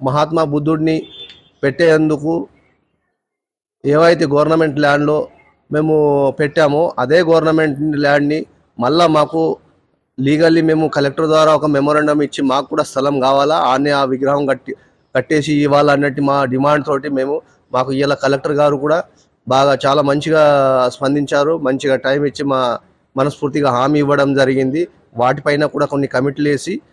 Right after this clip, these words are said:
కమిటీ ద్వారా నేను చూస్తా అని చెప్పి హామీ ఇవ్వడంతో మేము సంతోషపరిచి ఆ బుద్ధుడి విగ్రహాన్ని ఆనే మళ్ళీ రిపీట్ ఆనే పెట్టేటట్లు మళ్ళా మేము ఉద్యమం, ఆ, స్టార్ట్ చేస్తున్నాం.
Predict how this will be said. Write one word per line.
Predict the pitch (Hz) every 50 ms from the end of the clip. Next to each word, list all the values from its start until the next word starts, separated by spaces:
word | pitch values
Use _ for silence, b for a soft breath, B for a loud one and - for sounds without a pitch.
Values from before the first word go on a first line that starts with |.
| b b b _ -
కమిటీ | 127 143 151 151 143
ద్వారా | 147 151 147 147 151 147
నేను | 147 147 143 147 147 143 143 139 135 131
చూస్తా | 117 127 143 139 - - 143
అని | 143 139 135 139
చెప్పి | 131 - - 139
హామీ | 120 113 120 135 143 147
ఇవ్వడంతో | 143 139 139 135 131 135 123 165 170 190 - b b b b b b -
మేము | 127 131 143 151 147 143 147 143 139 139 127
సంతోషపరిచి | - 143 135 135 156 156 139 156 139 147 143 131 - - 160 165 - b b b b b b _ _ _ _ _ _ _ _ _ _ _ _ -
ఆ | 123 131 131
బుద్ధుడి | 127 123 135 139 139 170 160 160
విగ్రహాన్ని | 147 147 139 151 156 151 151 156 156 160 170 180 185
ఆనే | - - 123 127 135 147 160 170 170
మళ్ళీ | 160 151 147 156 160 175 185 196 185 185 - - _ _ _ _ - 127
రిపీట్ | 135 143 - 196 185 170
ఆనే | 156 147 156 170 180 165
పెట్టేటట్లు | 143 156 147 156 160 143 156 156 - - 180 175
మళ్ళా | 165 147 143 156 165 165
మేము | 160 160 160 160 147 143
ఉద్యమం, | 143 143 160 156 160 160 160 156 151 151
ఆ, | 143 139 139 139 135 120 - - _ _ _ _ _ _ _ -
స్టార్ట్ | - - - 139 143 151 143 147
చేస్తున్నాం. | 151 147 - - 151 147 151 190 277